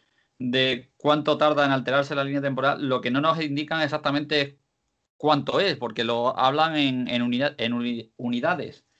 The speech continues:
y no sabemos, no especifican un tiempo exacto, porque claro, ellos medirán en otro, en otra fo-, de otra manera, ¿no? Entonces, por lo que vimos, <laughs> podemos decir a lo mejor que las unidades son un minuto, más o menos,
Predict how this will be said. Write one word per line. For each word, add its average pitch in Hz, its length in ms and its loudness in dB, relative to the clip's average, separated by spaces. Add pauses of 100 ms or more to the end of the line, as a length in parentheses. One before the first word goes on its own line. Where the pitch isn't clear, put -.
(260)
y 110 120 -8
no 127 140 -2
sabemos, 135 920 -2 (260)
no 117 260 -2
especifican 135 680 -2
un 120 100 0
tiempo 110 800 0
exacto, 156 460 0
porque 107 240 -6
claro, 120 320 -2
ellos 120 180 -2
medirán 127 400 0
en 120 140 0
otro, 110 720 -4 (580)
en 123 140 -2
otra 127 240 0
fo-, 139 240 -4
de 117 180 -2
otra 117 160 -2
manera, 131 300 -2
¿no? 139 180 -10 (400)
Entonces, 123 880 0 (140)
por 123 160 2
lo 123 160 4
que 113 140 0
vimos, 147 500 2 (240)
<laughs> - 240 -16
podemos 135 380 4
decir 135 200 0
a 135 60 6
lo 131 80 0
mejor 135 240 0
que 135 120 -4
las 123 120 -2
unidades 123 380 -2
son 127 160 -4
un 123 100 -2
minuto, 170 460 -4
más 127 180 0
o 139 40 -8
menos, 190 360 -2